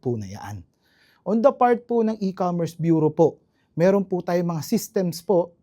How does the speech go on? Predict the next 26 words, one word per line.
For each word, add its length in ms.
and 160
mga 240
programa. 640
Lahat 320
po 240
yan 240
under 320
the 160
Internet 480
Transactions 720
Act. 180
Una 240
po 240
dyan 480
is 160
yung 240
online 400
business 400
database 560
po, 320
na 80
kung 160
saan 320
po, 400
daan 320
po, 400